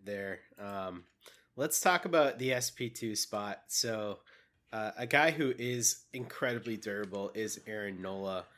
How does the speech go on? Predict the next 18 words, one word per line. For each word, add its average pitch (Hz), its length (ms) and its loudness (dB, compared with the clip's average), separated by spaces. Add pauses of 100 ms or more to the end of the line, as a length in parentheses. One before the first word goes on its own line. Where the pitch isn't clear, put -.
(300)
This 139 340 2
would 151 160 0
be 143 140 0
my 127 180 6
dream 110 460 -4
scenario 110 640 2
target 110 580 -2 (180)
for 107 380 -2
the 104 200 -4
S 107 200 -4
P 113 200 -8
two 117 220 -8
spot 113 480 -2
for 113 100 -4
the 107 100 0
Red 110 180 -2
Sox. - 540 -4 (480)
Um, 95 340 -4